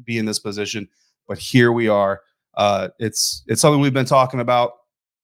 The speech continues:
It had to be said. But something else that the, uh,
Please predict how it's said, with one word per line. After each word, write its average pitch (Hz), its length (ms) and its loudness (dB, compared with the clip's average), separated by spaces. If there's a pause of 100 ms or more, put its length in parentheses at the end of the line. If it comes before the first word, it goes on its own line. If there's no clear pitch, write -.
(260)
It 123 80 0
had 120 160 6
to 113 60 -6
be 110 100 -4
said. 98 340 -2 (960)
But - 440 0 (720)
something 131 400 2
else 135 260 2
that 135 140 -10
the, 127 160 -2
uh, 120 220 2